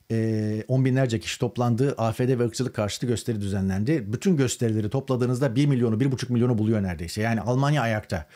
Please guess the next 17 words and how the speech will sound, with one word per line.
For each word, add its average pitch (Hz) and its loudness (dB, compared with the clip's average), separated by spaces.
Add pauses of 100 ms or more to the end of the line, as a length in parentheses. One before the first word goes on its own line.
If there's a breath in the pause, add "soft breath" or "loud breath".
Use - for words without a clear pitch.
(180 loud breath)
Bu 143 2
konuya 160 4
tepki 147 0
gösteriyor. 135 2
Fotoğraflarda 127 0
da 147 2
baktığınızda 156 0
Almanlar 135 2
tepki 95 -4
gösteriyorlar. 82 -10
"Siz 117 -4
ne 139 2
yapmaya 147 -2
çalışıyorsunuz?" 85 -12
diye. 78 -14 (420 loud breath)
Geçtiğimiz 175 4
hafta 165 0